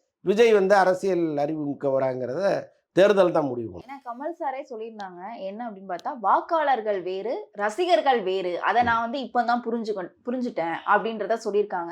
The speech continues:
Speaker 2: இதை புரிகிறதற்கு விஜய் அவர்களுக்கு கூடிய விரைவில் காலம் வரும்னு நீங்க நினைக்கிறீங்க?
Speaker 1: இல்லைங்க, அது காலகட்டம்னு ஒண்ணு இருக்கு.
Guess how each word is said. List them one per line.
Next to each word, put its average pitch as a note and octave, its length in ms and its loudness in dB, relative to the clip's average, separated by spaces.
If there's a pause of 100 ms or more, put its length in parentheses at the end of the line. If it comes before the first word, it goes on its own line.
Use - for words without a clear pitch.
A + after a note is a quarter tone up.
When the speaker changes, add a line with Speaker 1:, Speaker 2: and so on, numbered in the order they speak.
Speaker 2:
இதை A3+ 240 2
புரிகிறதற்கு C#4 1080 2
விஜய் B3 240 0
அவர்களுக்கு A3 580 0
கூடிய C4 320 0
விரைவில் B3+ 580 0
காலம் G#3 360 4
வரும்னு F#3 200 -2
நீங்க E3+ 200 -10
நினைக்கிறீங்க? C#3 260 -10
Speaker 1:
இல்லைங்க, F#3+ 520 4
அது C#3+ 220 0
காலகட்டம்னு D3+ 720 2
ஒண்ணு G2+ 140 -6
இருக்கு. E2+ 300 -18